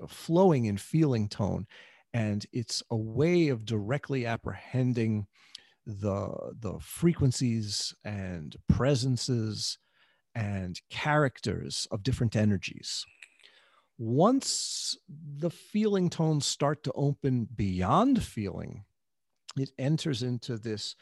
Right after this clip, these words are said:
domain that I call textural patterning. Textural patterning, or working with textural fields of sensation, is no longer feeling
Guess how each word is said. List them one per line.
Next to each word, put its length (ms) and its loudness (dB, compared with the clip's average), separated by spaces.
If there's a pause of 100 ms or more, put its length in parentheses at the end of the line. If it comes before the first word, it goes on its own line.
(340)
domain 720 2
that 360 -4
I 80 0
call 340 0
textural 680 -2
patterning. 640 0 (760)
Textural 500 0
patterning, 540 4
or 220 0 (180)
working 340 4
with 220 -2
textural 560 -2
fields 640 0
of 120 -2
sensation, 760 -2 (680)
is 160 -2
no 260 8
longer 480 6
feeling 880 4